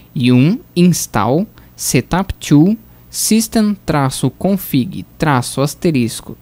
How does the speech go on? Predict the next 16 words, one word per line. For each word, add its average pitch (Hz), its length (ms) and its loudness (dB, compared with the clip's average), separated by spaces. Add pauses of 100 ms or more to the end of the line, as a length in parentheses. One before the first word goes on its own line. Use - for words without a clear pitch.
traço 120 480 -4
tui 170 460 2 (560)
N 135 220 2
T 127 180 0
sysvin 135 720 -2 (880)
Network 147 840 2
Manager 151 680 0 (160)
tui. 196 400 2 (800)
Setup 247 480 -2
tool 156 440 2
é 135 140 0
a 139 40 2
ferramenta 175 640 0
setup 165 540 -2
propriamente 139 720 0
dito. - 460 -2